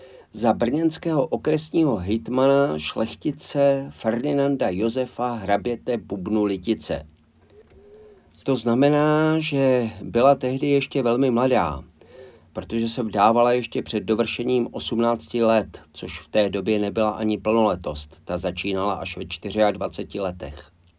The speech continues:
Brala si přitom o dost staršího muže, protože Ferdinandu Josefovi bylo v té době už přes třicet.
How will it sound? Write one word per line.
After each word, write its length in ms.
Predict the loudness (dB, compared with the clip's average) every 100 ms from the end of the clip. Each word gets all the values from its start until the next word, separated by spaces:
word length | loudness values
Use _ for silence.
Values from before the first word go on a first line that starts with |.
| _ _ -20 -20 -20 -20 -20 -20 -20 -20 -20 -20 -18
Brala 320 | 2 6 6 4
si 180 | 0
přitom 400 | -2 -2 0 0 2
o 60 |
dost 220 | 2 2 2
staršího 560 | 0 0 0 2 2
muže, 300 | 4 2 0
protože 480 | -2 -6 -4 -4 -6
Ferdinandu 720 | -4 -6 0 0 0 0 2
Josefovi 720 | 2 2 -2 -2 -2 -2 -4 -10 _ _
bylo 220 | 0 0 0
v 60 |
té 200 | -2 -2
době 280 | -2 -2 -2
už 220 | -2 -10
přes 260 | -12 -10 -10
třicet. 420 | -10 -10 -10